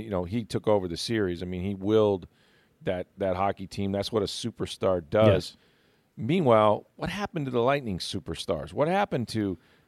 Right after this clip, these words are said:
Speaker 1: Kucherov and, and, and, um, on, in five-on-five hockey, not the one-timers in the power play, but Steven Stamkos? And how come, you know, i-, is it the construction of this team? I mean,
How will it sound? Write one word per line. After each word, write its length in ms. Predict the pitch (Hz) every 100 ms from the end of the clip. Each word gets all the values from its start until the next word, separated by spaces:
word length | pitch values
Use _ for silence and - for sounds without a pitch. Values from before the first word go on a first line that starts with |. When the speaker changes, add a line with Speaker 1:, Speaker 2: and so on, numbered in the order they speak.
| -
Speaker 1:
Kucherov 720 | 117 104 110 101 92 90 85 -
and, 220 | 104 95 104
and, 300 | 107 104 -
and, 200 | 135 113
um, 160 | 120 113
on, 160 | 135 147
in 120 | 127
five-on-five 800 | - 156 156 117 107 151 143 113
hockey, 300 | 101 101 107
not 240 | 110 120 -
the 180 | 107 - _ _ -
one-timers 880 | 101 120 120 120 113 110 107 95 95
in 160 | 95
the 80 | 90
power 320 | 113 139 123
play, 320 | 101 98 92
but 180 | 92 95
Steven 340 | - 113 110 101
Stamkos? 680 | - 113 117 - 101 95 - _ _ _ -
And 140 | 117
how 160 | 123 180
come, 460 | - 160 139 123 104 _ _ _ _
you 140 | 139 131
know, 260 | 110 110 -
i-, 120 | 120 -
is 160 | 110
it 120 | 110 - _ -
the 80 |
construction 720 | 98 95 - - 107 - - 160
of 140 | 156
this 180 | 156 -
team? 400 | - 160 160 143
I 60 |
mean, 320 | 113 110 104